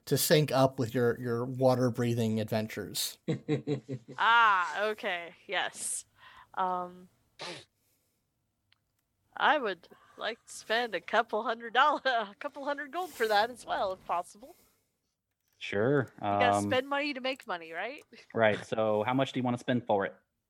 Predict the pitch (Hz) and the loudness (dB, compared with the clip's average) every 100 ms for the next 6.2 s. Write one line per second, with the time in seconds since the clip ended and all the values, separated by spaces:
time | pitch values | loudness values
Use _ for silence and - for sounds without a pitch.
0 | _ _ _ _ _ _ _ _ _ _ | _ _ _ _ _ _ _ _ _ _
1 | _ _ - 117 113 156 156 180 151 117 | _ _ 0 2 4 4 4 4 4 2
2 | 113 _ - 117 110 - - _ _ 247 | -4 _ -2 2 2 0 -8 _ _ -6
3 | 247 233 202 339 294 180 170 196 _ - | 0 2 2 0 -2 -8 -14 -16 _ -6
4 | - 208 214 220 214 _ _ _ _ _ | -2 -2 -2 -6 -12 _ _ _ _ _
5 | _ _ _ _ _ 180 180 - 185 202 | _ _ _ _ _ 6 6 6 6 6
6 | 190 | 4